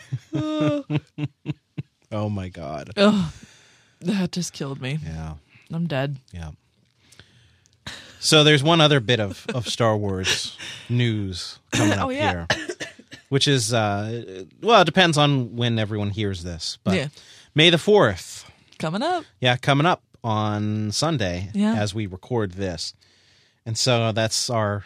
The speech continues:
Speaker 2: our new Star Wars holiday, apparently.
Speaker 1: Yeah.
Speaker 2: They did a, they
Speaker 1: I don't
Speaker 2: did
Speaker 1: know
Speaker 2: a
Speaker 1: where that came
Speaker 2: tie-in.
Speaker 1: from.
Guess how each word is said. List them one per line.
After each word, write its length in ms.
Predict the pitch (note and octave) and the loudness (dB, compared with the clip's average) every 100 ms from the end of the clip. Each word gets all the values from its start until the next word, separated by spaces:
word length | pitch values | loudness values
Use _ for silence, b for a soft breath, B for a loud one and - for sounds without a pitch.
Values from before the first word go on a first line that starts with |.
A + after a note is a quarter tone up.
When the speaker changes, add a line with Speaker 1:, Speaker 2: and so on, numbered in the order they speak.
| - | -8
Speaker 2:
our 140 | A2+ A2 | -6 -2
new 240 | A2 G#2+ | -2 -4
Star 320 | - B2 A2+ | -2 2 2
Wars 340 | G#2+ G#2+ G2+ - | 2 -2 -2 0
holiday, 440 | A2 G#2+ G#2+ G#2 | 0 0 0 -2
apparently. 560 | G2+ A2+ G#2 G#2 G#2+ B2+ - | -4 -4 -4 -4 -8 -8 -4
Speaker 1:
Yeah. 300 | G3+ G3 F#3 | 2 4 6
Speaker 2:
They 120 | D3 | 6
did 160 | D3 C#3+ | 6 6
a, 100 | B2 | 4
they 140 | A#2+ | 4
Speaker 1:
I 40 | D3+ | 4
don't 20 | |
Speaker 2:
did 100 | A3 | 6
Speaker 1:
know 40 | |
Speaker 2:
a 20 | G#3 | 8
Speaker 1:
where 120 | G#3+ | 8
that 200 | D3+ F#3+ | 8 8
came 80 | D3+ | 6
Speaker 2:
tie-in. 140 | A2+ | 4
Speaker 1:
from. 300 | A#2 C3+ D3 | 2 0 -4